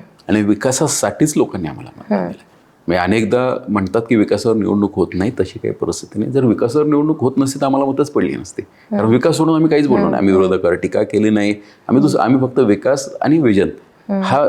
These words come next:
Speaker 1: या मतदारसंघाला, या मतदारांना दाखवायचा प्रयत्न केला.
Speaker 2: हम्म.
Speaker 1: त्याच मुद्द्यावर आम्हाला मतदान केलेलं आहे. आणि याची सुरुवात सुद्धा केलेली आहे. म्हणजे जे
Speaker 2: हम्म.
Speaker 1: काही प्रश्न आहेत, हे प्रश्न मी विधान भवनात त्या ठिकाणी मांडून त्याला सुरुवातही झालेली आहे.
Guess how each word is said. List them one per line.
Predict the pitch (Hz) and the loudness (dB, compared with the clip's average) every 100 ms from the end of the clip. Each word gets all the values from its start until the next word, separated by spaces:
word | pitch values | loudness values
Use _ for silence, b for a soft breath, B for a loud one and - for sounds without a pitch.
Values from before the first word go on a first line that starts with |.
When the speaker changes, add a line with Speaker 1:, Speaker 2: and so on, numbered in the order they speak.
| - | 0
Speaker 1:
या | 117 | 0
मतदारसंघाला, | 131 117 107 113 113 107 104 117 | 2 2 0 0 -2 0 2 2
या | 110 | 2
मतदारांना | 95 87 92 92 | 0 0 -2 0
दाखवायचा | 87 - 78 92 | -2 -4 -2 -2
प्रयत्न | 104 98 110 | 0 -2 -2
केला. | 107 202 | -4 -2
Speaker 2:
हम्म. | 202 | 0
Speaker 1:
त्याच | - - | -2 -2
मुद्द्यावर | 147 - 143 | -2 0 0
आम्हाला | 135 127 | 0 0
मतदान | 107 - 67 | -2 -2 -6
केलेलं | - 50 - | -6 -8 -10
आहे. | - b b b | -12 b b b
आणि | 135 | 2
याची | 151 | 2
सुरुवात | 147 147 156 | 2 2 2
सुद्धा | 151 131 | 0 0
केलेली | 127 - - | -2 -6 -8
आहे. | - _ _ - | -14 _ _ -4
म्हणजे | - | 0
जे | 202 | 2
Speaker 2:
हम्म. | 104 | 2
Speaker 1:
काही | 156 | 2
प्रश्न | 95 113 - 120 | 0 0 0 -2
आहेत, | 98 - | 0 0
हे | 139 | -2
प्रश्न | 135 123 143 | -2 -2 -2
मी | 151 | 0
विधान | 151 139 143 143 | 0 0 0 2
भवनात | 135 139 | 0 0
त्या | 135 135 | 0 -2
ठिकाणी | 131 131 131 | 0 0 0
मांडून | 131 120 107 117 135 | 2 2 2 0 0
त्याला | 135 - - 131 | -4 -10 -2 0
सुरुवातही | 135 131 127 135 | 2 2 2 0
झालेली | 131 123 120 | 0 2 2
आहे. | 123 | 0